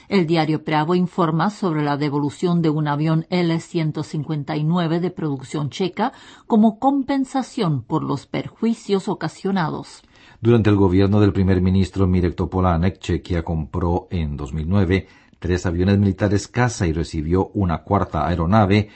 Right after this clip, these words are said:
Speaker 2: a cambio de cinco aviones checos L ciento cincuenta y nueve.
Speaker 1: La empresa E A D S, encargada de la comercialización de los aviones españoles, decidió devolver a Praga uno de los cinco aviones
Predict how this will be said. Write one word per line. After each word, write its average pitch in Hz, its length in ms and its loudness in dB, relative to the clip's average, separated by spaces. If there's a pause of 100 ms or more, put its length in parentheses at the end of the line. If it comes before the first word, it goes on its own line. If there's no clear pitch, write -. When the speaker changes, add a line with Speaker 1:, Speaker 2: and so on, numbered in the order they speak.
(180)
Speaker 2:
a 98 120 -4
cambio 107 420 4
de 87 180 2
cinco 110 440 -2
aviones 87 420 0
checos 95 540 -2
L 87 340 0
ciento 80 420 -4
cincuenta 76 460 -6
y 67 40 -6
nueve. 53 380 -14 (280)
Speaker 1:
La 202 200 2
empresa 190 640 0
E 190 200 0
A 170 180 2
D 165 340 0
S, 214 260 -2
encargada 170 720 0
de 160 100 -2
la 156 120 0
comercialización 160 1000 -2
de 160 60 0
los 151 220 -4
aviones 156 440 -2
españoles, 175 720 -2 (300)
decidió 254 520 2
devolver 202 540 2
a 247 140 -2
Praga 233 480 -2
uno 190 320 2
de 208 80 0
los 165 140 -2
cinco 165 340 -2
aviones 165 560 0